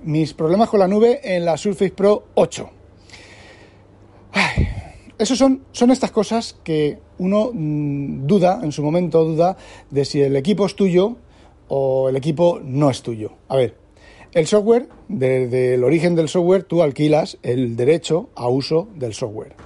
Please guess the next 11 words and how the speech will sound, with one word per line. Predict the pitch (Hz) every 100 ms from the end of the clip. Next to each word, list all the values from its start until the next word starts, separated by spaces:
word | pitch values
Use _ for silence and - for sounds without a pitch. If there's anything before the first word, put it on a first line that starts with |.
| - - -
¿vale? | 127 127 - _ - - - - 139
El | 131 131 127 127
hardware, | 196 185 180 196 320 - - - - 269 -
en | 123 110
teoría, | 117 165 190
lo |
has | 151
comprado | - 135 139 151 180 -
y | 143
es | 123
tuyo. | - 233 135 101